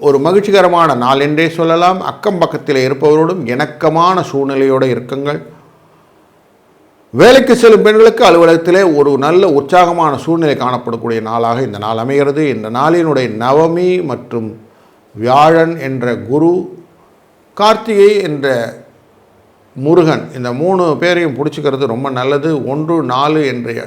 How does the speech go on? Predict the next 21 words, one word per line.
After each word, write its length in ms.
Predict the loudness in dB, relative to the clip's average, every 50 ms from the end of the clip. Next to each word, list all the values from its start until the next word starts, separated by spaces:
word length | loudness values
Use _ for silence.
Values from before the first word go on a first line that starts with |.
| -8 -8
அதிர்ஷ்ட 340 | -6 -6 -8 -6 -6 -4 -4 -2 -2
எண்ணும் 240 | -4 -4 -4 -6 -6 -4
சிவபெருமான் 680 | -2 0 0 0 0 0 0 -2 -2 -4 -6 -6 -6 -4
வழிபாடும் 520 | -4 -2 -2 0 0 0 0 -2 -2 -4 -8 -12 -20 -20 -20 _ _ _ _ _ _ _ _ _ _ -8
உங்களுக்கு 300 | -4 -2 -2 -2 0 0 -2
ஒரு 80 | -2 -2 -4 -6 -4
நல்ல 240 | -2 0 0 2 2 2
ஒரு 140 | 2 2 -2 -4 -4 -8 -16 -20 -20 -20 _ _ _ _ _ _ _ _ _ _ _ _ _ _ _ _ -4 -2
அடுத்த 280 | -2 -2 -2 -2 -4 -6 -2
ஸ்டேஜ் 280 | 0 2 2 2 2 0
அப்படின்னு 280 | 0 -2 -4 -6 -6 -6
சொல்லக்கூடிய 360 | -6 -6 -6 -6 -6 -6 -6 -6
ஸ்டேஜுக்கு 380 | -2 -2 0 0 -2 -4 -8 -8 -8 -6
மாற்றி 300 | -6 -6 -6 -6 -8 -8 -8
விட்டுரும். 400 | -8 -8 -10 -8 -8 -8 -8 -8 -8
வாழ்விலே 460 | -6 -6 -6 -4 -4 -4 -4 -4 -4 -4 -6 -6 -8
முன்னேற்றம் 600 | -6 -4 -4 -4 -4 -4 -6 -8 -8 -8 -8 -6 -6
காணக்கூடிய 520 | -6 -6 -6 -8 -10 -12 -10 -10 -8 -8 -8 -8 -10
நாட்களிலே 640 | -10 -10 -12 -14 -14 -14 -10 -8 -6 -6 -6 -6 -8 -8 -10 -10 -10
இந்த 160 | -10 -10 -10 -10
நாளும் 300 | -8 -8 -6 -6 -8 -8